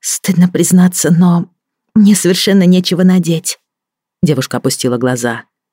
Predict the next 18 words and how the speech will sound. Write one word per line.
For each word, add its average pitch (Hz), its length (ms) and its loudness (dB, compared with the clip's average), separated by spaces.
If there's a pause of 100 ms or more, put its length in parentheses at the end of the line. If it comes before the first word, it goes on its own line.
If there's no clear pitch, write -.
(520)
"Платье, 202 480 -2
которое 180 340 -2
сейчас 185 440 -2
на 185 100 2
мне, 196 280 4 (400)
принадлежит 196 540 2
Кэтрин, 180 640 0 (300)
а 214 140 -2
то, 220 100 -2
в 190 80 -4
котором 190 300 0
я 190 140 2
прибыла 190 420 0
сюда, 180 360 0 (280)
подходит 233 400 0
для 208 140 2
бедной 196 280 2
компаньонки, 190 880 2